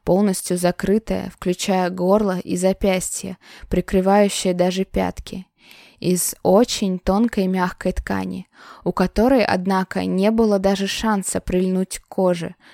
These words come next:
чтобы продемонстрировать очертания фигуры. Не иначе, как в магазине исторических костюмов. «Это что,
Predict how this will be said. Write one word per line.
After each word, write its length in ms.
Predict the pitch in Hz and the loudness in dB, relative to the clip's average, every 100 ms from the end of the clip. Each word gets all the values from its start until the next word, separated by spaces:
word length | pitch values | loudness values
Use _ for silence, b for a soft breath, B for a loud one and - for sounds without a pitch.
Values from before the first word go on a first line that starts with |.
| b | b
чтобы 340 | - 180 175 | -2 0 0
продемонстрировать 1120 | - 180 175 180 175 - - 180 220 214 175 - | 0 0 0 -2 -4 -4 -2 0 2 0 -2 -6
очертания 720 | 180 - 170 - 180 180 175 | -6 -6 -6 -4 -4 -2 -6
фигуры. 600 | 170 185 180 170 180 180 - _ b b b b b b _ | -6 -6 -4 -4 -6 -8 -12 _ b b b b b b _
Не 200 | 196 196 | 2 4
иначе, 360 | 196 180 - | 2 0 -4
как 240 | - 185 185 | -4 -6 -4
в 60 | |
магазине 720 | 185 185 190 190 185 180 175 175 | -4 0 2 2 0 -4 -4 -8
исторических 800 | - 185 180 - - - 175 - | -4 -2 -2 -6 -10 -8 -10 -6
костюмов. 760 | 190 - - 185 185 - - _ b b b b | -6 -6 -8 -8 -10 -14 -20 _ b b b b
«Это 240 | - - | -4 -2
что, 340 | 202 - - | -2 -4 -10